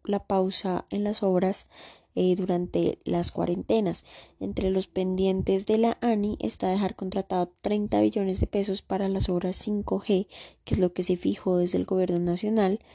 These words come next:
Para la puesta en marcha es necesario que estén ligados a transparencia y a un, con acompañamiento de los ejes de control para impulsar el desarrollo y el crecimiento del país. De acuerdo con el director de la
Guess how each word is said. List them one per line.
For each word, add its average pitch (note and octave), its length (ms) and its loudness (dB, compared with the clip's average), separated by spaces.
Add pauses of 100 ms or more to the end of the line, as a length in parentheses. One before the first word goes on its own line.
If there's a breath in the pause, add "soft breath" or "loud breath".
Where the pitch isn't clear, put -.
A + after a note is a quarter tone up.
(400 soft breath)
Para G3 240 0
la F#3 160 0
puesta F#3+ 280 -4
en F#3+ 120 -2
marcha G#3 580 -2
es F#3 400 2
necesario G#3+ 560 2
que - 80 -10
estén F3+ 220 -2
ligados F3 320 2
a F3 80 -4
transparencia G#3 760 0
y G3 60 2
a F#3+ 60 0
un, F3+ 60 -4
con - 180 -6
acompañamiento F3+ 720 -2
de E3+ 100 2
los F3 180 0
ejes F3+ 220 0
de F3 80 -2
control G3 480 0 (460 loud breath)
para G3+ 160 4
impulsar G3 420 0
el F3+ 140 2
desarrollo G#3 560 2
y G3 60 2
el F#3+ 120 -2
crecimiento F3+ 800 -4 (220)
del F#3 260 2
país. E3 640 2 (800 soft breath)
De A3 180 4
acuerdo G#3+ 380 -2
con A3+ 280 -4
el A3 160 -2
director A3 760 -4
de G#3+ 160 2
la G#3+ 280 -2